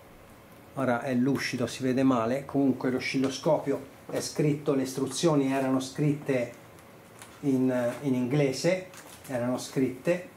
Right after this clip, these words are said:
però c'era, diciamo, tutto, anche addirittura il, i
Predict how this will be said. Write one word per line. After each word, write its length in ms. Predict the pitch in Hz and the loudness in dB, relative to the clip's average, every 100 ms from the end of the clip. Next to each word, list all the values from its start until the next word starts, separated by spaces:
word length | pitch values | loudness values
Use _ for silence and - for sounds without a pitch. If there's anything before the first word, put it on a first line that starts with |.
| - - - - - - | -20 -20 -20 -20 -20 -4
però 480 | 185 180 175 190 - - - - - - - - - - - - - - - - - - - - - - - - - | 2 4 2 0 -6 -16 -20 -20 -20 -20 -20 -20 -20 -20 -20 -20 -20 -20 -20 -20 -20 -20 -18 -20 -20 -18 -18 -18 -20
c'era, 580 | - 151 147 147 143 147 - | -2 4 4 4 2 -2 -6
diciamo, 500 | 143 - 147 147 151 | -6 -2 0 0 0
tutto, 480 | 147 139 - 160 139 | -2 -6 -4 0 2
anche 440 | 139 147 143 156 | 2 0 0 0
addirittura 920 | 139 135 143 139 - 165 147 135 123 - - - - - - - - - - - - - | 2 4 4 2 -2 0 2 2 0 -6 -20 -20 -20 -20 -20 -20 -20 -20 -20 -20 -20 -4
il, 600 | 156 139 135 139 135 131 - - - - - - - - - - - - - - - - - - | 2 4 4 4 2 -2 -10 -18 -20 -20 -20 -20 -20 -20 -20 -20 -20 -20 -20 -20 -20 -20 -12 -4
i 180 | 143 | -4